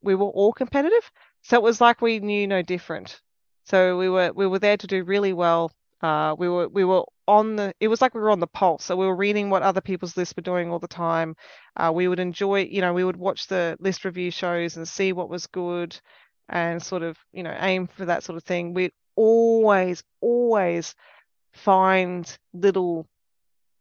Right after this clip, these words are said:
relationships that characters had with their unit. Like, and we would just get so excited about those little things. And we would play that in our lists and people wouldn't know <clears throat> about that,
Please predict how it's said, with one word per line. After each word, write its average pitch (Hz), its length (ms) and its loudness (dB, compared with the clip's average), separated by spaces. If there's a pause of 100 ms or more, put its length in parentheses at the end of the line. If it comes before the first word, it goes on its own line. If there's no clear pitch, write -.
(140)
relationships 185 800 0
that - 140 -8
characters 170 400 -2
had 170 260 -4
with 170 100 -8
their 170 80 -6
unit. 165 480 -8 (320)
Like, 170 140 -2
and 185 140 0
we 190 100 -2
would 180 160 -6
just 180 220 -8
get - 140 -8
so 196 320 0
excited 180 560 -4
about 175 240 -2
those 170 240 -4
little 165 160 -8
things. 165 420 -12 (500)
And 170 380 -4
we 185 140 0
would 180 160 -2
play 180 220 2
that 175 140 0
in 180 100 -2
our 175 120 0
lists 175 260 -6
and 175 120 -8
people 185 280 -6
wouldn't 165 280 -8
know 170 420 0 (120)
<clears throat> - 140 -16
about 180 600 0
that, 165 280 -2